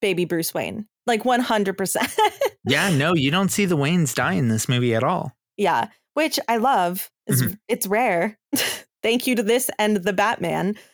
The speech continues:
Speaker 1: Um,
Speaker 2: He, like, even doesn't even, like, stop the crime. Like, he does, like, he does, like, rob them, and then, like, the mugger goes up and, like, starts counting the money, and then
Speaker 1: Mm-hmm.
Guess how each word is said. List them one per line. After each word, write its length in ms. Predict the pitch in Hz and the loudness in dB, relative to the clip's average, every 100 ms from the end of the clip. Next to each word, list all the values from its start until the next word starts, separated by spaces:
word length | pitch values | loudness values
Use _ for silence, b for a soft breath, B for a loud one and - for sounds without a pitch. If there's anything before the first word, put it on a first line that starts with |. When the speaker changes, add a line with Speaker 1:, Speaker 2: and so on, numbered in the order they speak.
| B - | B -2
Speaker 1:
Um, 580 | 208 202 185 175 165 160 | 0 2 2 0 -2 0
Speaker 2:
He, 180 | 151 | 0
like, 260 | 240 320 - | 2 0 0
even 320 | - 196 220 | 0 2 2
doesn't 300 | 196 196 196 | 2 2 2
even, 260 | 160 175 135 | 2 2 2
like, 180 | 131 110 | 0 -2
stop 340 | - 139 - | 0 -2 -2
the 100 | 123 | -4
crime. 280 | - 113 104 | -2 0 0
Like, 200 | 107 101 | 0 0
he 140 | - | -2
does, 320 | 123 127 151 | 0 0 0
like, 320 | 147 120 110 110 123 | 0 0 0 -6 -8
he 140 | 127 135 | -2 0
does, 260 | 131 175 | 0 0
like, 180 | 196 131 | 0 0
rob 340 | 110 127 151 139 | 0 2 0 0
them, 260 | 110 107 | 0 0
and 140 | 107 113 | 0 0
then, 180 | 113 | 0
like, 240 | 113 113 107 | 0 -2 -2
the 80 | 117 | 0
mugger 340 | 110 113 117 | 0 0 0
goes 280 | 107 110 107 | 0 0 2
up 240 | 117 110 | 0 0
and, 120 | 110 | 0
like, 160 | 110 104 | 0 -2
starts 260 | - 110 - | -2 -2 -2
counting 340 | 127 117 113 | -2 0 2
the 80 | 104 | 0
money, 440 | 110 165 127 104 | 0 2 2 0
and 160 | 104 107 | 0 0
then 240 | 131 262 | 2 2
Speaker 1:
Mm-hmm. 280 | 240 196 156 | 2 2 -2